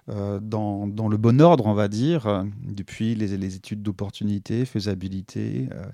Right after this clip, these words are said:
et puis après les études, euh, de réalisation. C'est toujours, euh, euh, suite à des sollicitations, euh, brutales, euh, du monde économique ou des clubs que les villes se retrouvent à devoir gérer ces, euh, ces équipements,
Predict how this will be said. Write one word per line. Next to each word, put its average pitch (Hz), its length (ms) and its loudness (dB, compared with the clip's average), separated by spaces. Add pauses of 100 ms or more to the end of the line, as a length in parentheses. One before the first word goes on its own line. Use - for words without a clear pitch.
(400)
et 92 160 -10
puis - 140 -8
après - 180 -6
les 101 180 -4
études, 101 360 -8
euh, 95 240 -6
de 98 100 -6
réalisation. 98 640 -4 (520)
C'est - 220 -4
toujours, 131 560 4
euh, 101 400 2 (880)
euh, 104 60 -10 (240)
suite - 400 2
à 98 100 2
des 104 180 0
sollicitations, 110 1000 -2
euh, 92 180 -4
brutales, 104 840 0
euh, 95 500 -6
du 101 200 -4
monde 110 220 2
économique 104 720 0
ou 104 60 -6
des 95 180 -8
clubs 135 360 -2 (500)
que 117 120 0
les 110 180 4
villes 127 180 2
se - 140 -4
retrouvent 117 300 -2
à 101 40 2
devoir 107 260 0
gérer 110 360 -2
ces, 98 240 -6
euh, 95 100 -6
ces 98 220 -6
équipements, 92 440 -10